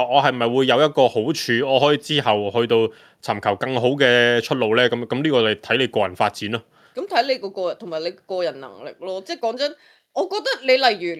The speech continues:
Speaker 2: 你嘅而家個履歷上面，啊，呢位T P小姐，佢嘅履歷上面佢寫咗佢係有份剪中文怪物，我覺得已經係喺個履歷上面，即係假如佢要搵另一份係，呃，剪片啊，或者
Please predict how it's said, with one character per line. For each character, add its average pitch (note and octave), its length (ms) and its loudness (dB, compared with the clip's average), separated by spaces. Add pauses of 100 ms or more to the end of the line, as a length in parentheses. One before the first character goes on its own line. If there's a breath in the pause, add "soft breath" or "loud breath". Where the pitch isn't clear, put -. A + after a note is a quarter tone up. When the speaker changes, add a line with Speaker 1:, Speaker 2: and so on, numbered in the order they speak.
Speaker 2:
你 F#3 180 -6
嘅 F#3 240 -10
而 - 20 -6
家 B3 160 0
個 A#3+ 140 -4
履 F#3 200 -4
歷 F#3+ 140 -4
上 F3 220 -6
面， D#3 300 -12
啊， E3 360 -4
呢 F3 220 -6
位 E3+ 560 -6 (140)
T F#3+ 180 -16
P F3+ 220 -14
小 D#3+ 160 -12 (100)
姐， F2+ 380 -10
佢 F#3 200 -10
嘅 G3+ 140 -2
履 F3+ 220 -2
歷 F3+ 100 -2
上 F3 220 -6
面 D#3+ 120 -14
佢 F#3 120 -10
寫 E3 260 -6
咗 G3+ 160 -8
佢 E3 180 -4
係 F3 180 -8
有 C#3 180 -8
份 D#3 240 -10
剪 D#3+ 360 -14
中 F#3 240 -12
文 D#3+ 200 -8
怪 B2 240 -6
物， C3+ 140 -16
我 F#3 140 -8
覺 A3 140 -8
得 C4+ 80 -4
已 G#3 180 -10
經 A3 160 -10
係 A3 160 -8
喺 F#3+ 140 -6
個 F#3+ 120 -6
履 D3 180 -10
歷 D#3 100 -10
上 E3 160 -8
面， D#3 80 -14
即 C4 80 -6
係 C4 80 -8
假 F3 160 -2
如 G#3+ 140 -6
佢 E3 140 -8
要 D#3+ 120 -10
搵 D3+ 240 -10
另 E3 160 -12
一 E3 100 -6
份 C#3+ 400 -8 (400 soft breath)
係， F3+ 380 -4
呃， E3 240 -4
剪 E3+ 320 -12
片 E3+ 340 -10
啊， F3 240 -2
或 D#3+ 160 -2
者 D#3 80 -6